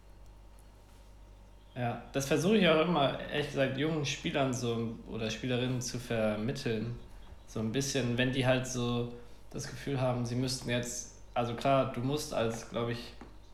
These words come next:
natürlich schon einen gewissen Umfang auch in der Badmintonhalle verbringen, um jetzt als Badmintonspieler gut zu werden. Ähm, aber das alles hängt halt mit, ich hab, vertrete schon halt die Philosophie, alles hängt mit allem so zusammen.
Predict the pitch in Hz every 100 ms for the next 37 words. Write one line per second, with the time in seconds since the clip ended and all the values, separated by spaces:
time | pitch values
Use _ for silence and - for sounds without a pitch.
0 | - - - - - - 120 131 120 160
1 | 139 135 123 143 135 123 151 170 139 131
2 | 120 127 123 117 117 117 120 - 135 135
3 | 131 135 147 139 131 143 165 165 - 120
4 | 117 113 113 - 123 127 127 - 135 131
5 | 139 - 131 135 143 175 - - - -
6 | - - - 113 110 113 113 - - -
7 | - - - 120 120 117 117 117 117 117
8 | 113 120 120 - - - - - 165 -
9 | 180 180 156 135 127 - - 127 131 -
10 | 131 120 139 - 165 147 123 127 120 -
11 | 131 123 127 131 117 139 139 135 123 120
12 | 110 131 127 117 101 110 127 131